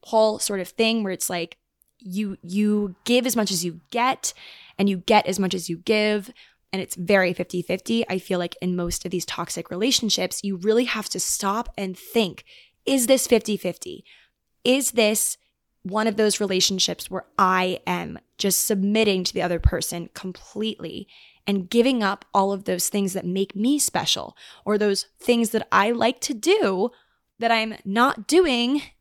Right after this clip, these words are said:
because I don't want to disappoint someone else?" Like, you have to really think about that. And that's a hard conversation that you have to have with, with yourself. So the next part that she said was that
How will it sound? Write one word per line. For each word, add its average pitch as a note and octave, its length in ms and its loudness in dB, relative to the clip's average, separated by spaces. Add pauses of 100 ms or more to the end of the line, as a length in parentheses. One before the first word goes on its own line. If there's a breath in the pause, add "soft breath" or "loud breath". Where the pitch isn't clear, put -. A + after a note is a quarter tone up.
because B3+ 720 0 (100)
I A3 80 2
don't G#3+ 300 2
want G#3 120 0
to G3+ 60 -2
disappoint F#3 480 -6
someone E3+ 260 -8
else?" - 280 -10
Like, G3+ 120 -4
you A3+ 60 0
have B3+ 80 0
to C4+ 120 -4
really D#4 240 -2
think A3+ 260 -4
about B3+ 240 0
that. B3+ 140 4
And A3 80 -2
that's A3+ 120 -4
a G#3+ 40 0
hard A3 280 2
conversation G3+ 720 -2 (500 loud breath)
that - 80 2
you A3 60 8
have G#3+ 80 2
to G3 80 -8
have F3 300 2
with, F#3 100 -6 (140)
with G3+ 180 2
yourself. - 580 -2 (760)
So - 160 2
the G#3+ 80 2
next A#3 180 4
part A#3+ 160 0
that G3+ 120 -4
she G3 320 -4
said A#3 560 0
was F#3+ 500 0 (600 loud breath)
that F#3+ 500 2